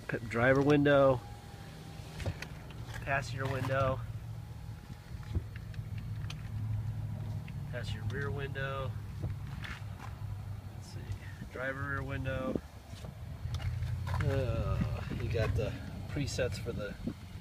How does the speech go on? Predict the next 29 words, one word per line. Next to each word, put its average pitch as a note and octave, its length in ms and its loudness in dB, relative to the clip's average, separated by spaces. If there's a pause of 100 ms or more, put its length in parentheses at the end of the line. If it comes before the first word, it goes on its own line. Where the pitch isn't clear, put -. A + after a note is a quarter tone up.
(140)
seats. - 520 0 (1700)
Let's - 140 8
see. - 340 0 (320)
Here's - 160 -8
your - 100 -10
seat - 240 -6
going G#2 320 -6
back, C#3 540 4 (1160)
forward, C3+ 640 4 (1300)
whole A#2 160 4
seat A2+ 280 -4 (120)
forward, A#2+ 560 6 (920)
and F#2 220 -2
back. A2+ 480 4 (220)
This D#3 180 6
seat - 240 0
cushion A2 320 -2
does A2+ 220 -2
have G2 180 -2
the F#2+ 80 -4
arrows F#2 180 -4
on. F#2 120 -6
You F#2 200 -10
can G2+ 320 -6
go G2 120 -6 (120)
up. G2+ 160 -4 (760)
It's - 80 -12
already E2 300 -8 (100)
way E2+ 80 -8